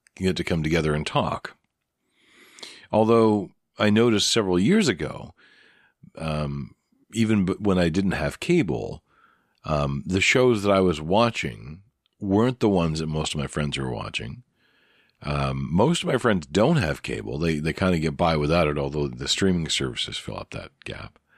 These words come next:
Um, and so I, I wasn't a, a fellowship. It wasn't a com-, commonality between myself and my friends. There, I, I have individual friends who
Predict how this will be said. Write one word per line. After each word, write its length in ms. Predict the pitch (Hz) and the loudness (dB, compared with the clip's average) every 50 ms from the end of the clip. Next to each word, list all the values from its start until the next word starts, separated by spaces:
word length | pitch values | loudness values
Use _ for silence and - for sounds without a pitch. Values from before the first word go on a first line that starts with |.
| _ _ _ _ _ _ _ _ _ _ _ _ _ _ _ _ _ _ | _ _ _ _ _ _ _ _ _ _ _ _ _ _ _ _ _ _
Um, 540 | - 76 73 73 71 71 71 71 - - - - | -2 0 0 0 0 0 -2 -4 -6 -8 -8 -6
and 140 | 107 107 101 | -2 0 2
so 340 | - 131 123 120 117 110 107 | 4 4 4 4 4 2 2
I, 60 | 107 | 2
I 40 | 110 | 2
wasn't 420 | 107 104 120 151 160 151 160 120 | 2 4 2 2 2 0 -2 -2
a, 180 | 101 76 - - - - | -2 -2 -4 -6 -8 -8
a 140 | - 87 | -8 -8
fellowship. 580 | - - 104 87 80 76 73 - - 69 - - | -4 0 0 2 2 0 -2 -2 -4 -6 -4 -4
It 60 | 82 | 0
wasn't 320 | 85 92 110 135 156 147 107 | 2 2 2 2 2 -2 -4
a 40 | |
com-, 220 | - - 92 85 - | -4 -4 -6 -6 -6
commonality 680 | - - 80 73 67 69 67 64 60 60 62 58 60 | -4 -4 -2 -2 -2 -2 -4 -4 -4 -4 -6 -6 -8
between 260 | - - - - 67 64 | -8 -8 -8 -8 -8 -6
myself 520 | 64 64 127 - - - - - - - | -4 -4 -4 -4 -4 -4 -4 -6 -8 -8
and 80 | - - | -10 -8
my 120 | 120 120 | -8 -8
friends. 440 | - - - 113 85 64 - - - | -6 -2 0 0 0 -2 -4 -4 -2
There, 180 | 104 104 95 - - - - - - - - | 0 0 0 -2 -8 -16 -20 -18 -18 -6 -2
I, 160 | 104 110 110 - | -2 -2 0 0
I 100 | - 120 | 0 0
have 580 | 92 92 123 131 139 135 135 120 98 85 - - - - _ - | 2 2 2 2 4 2 0 0 -4 -8 -14 -18 -20 -20 _ -6
individual 640 | - 135 160 170 175 156 151 151 139 135 123 113 | -2 0 2 2 4 4 4 4 4 4 4 2
friends 640 | - - 123 117 107 104 98 92 90 87 85 - - - _ - - - _ - - _ _ _ _ _ _ _ _ _ _ _ - _ _ _ - | 2 2 2 4 4 4 4 4 4 4 2 0 -2 -4 _ -18 -20 -20 _ -20 -20 _ _ _ _ _ _ _ _ _ _ _ -20 _ _ _ -6
who 600 | 90 95 104 101 98 95 92 90 87 87 - - | -2 2 4 4 6 6 6 4 4 2 0 -6